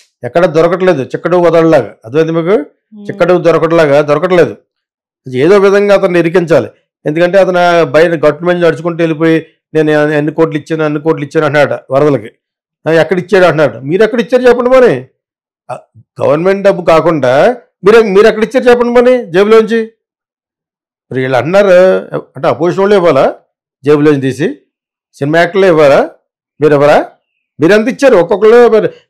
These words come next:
Speaker 1: అనౌన్స్మెంట్లో అందులో ఆ డిస్క్లోజ్ చేయడంలోనే వేల కోట్లు చేశారు కదా.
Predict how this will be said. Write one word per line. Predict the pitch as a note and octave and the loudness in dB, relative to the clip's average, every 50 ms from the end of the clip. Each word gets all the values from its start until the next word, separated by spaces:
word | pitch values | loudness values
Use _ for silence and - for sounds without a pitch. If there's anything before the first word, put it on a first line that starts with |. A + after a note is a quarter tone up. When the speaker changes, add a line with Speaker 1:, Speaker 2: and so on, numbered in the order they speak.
| - C3+ | -6 -2
Speaker 1:
అనౌన్స్మెంట్లో | D3 E3 F#3 F#3+ E3+ G3 G3+ G3+ G3 G#3+ G#3+ G3 | 0 0 0 0 0 -2 -4 -2 0 0 2 2
అందులో | F3+ E3+ D#3+ D#3+ E3 D#3 - - _ _ _ - | 2 0 -2 0 -2 -2 -2 -4 _ _ _ -8
ఆ | C3 | -8
డిస్క్లోజ్ | A2+ G#2+ B2+ - - - G3+ G3+ - - G3 | -6 -6 -10 -10 -4 0 0 0 2 2 2
చేయడంలోనే | F#3+ F#3+ F#3+ G3 G3 G3+ G3+ G#3 A#3+ C4 C4 B3 A#3 A3+ G#3+ G3+ G3 | 2 2 2 0 0 0 0 2 2 2 2 2 2 4 4 4 2
వేల | F3 D3 E3 F#3 G3+ | 2 2 2 2 2
కోట్లు | G#3+ G3+ G#3+ G#3+ G3+ G#3 F#3 | 2 2 0 0 0 2 0
చేశారు | G3+ F#3+ F#3+ G#3+ G3 | 0 2 2 2 2
కదా. | E3+ D#3+ D3 C#3+ E3+ A#3 A#3+ G3+ C3 G#2+ A2+ | 2 2 2 4 4 4 4 2 0 -4 -8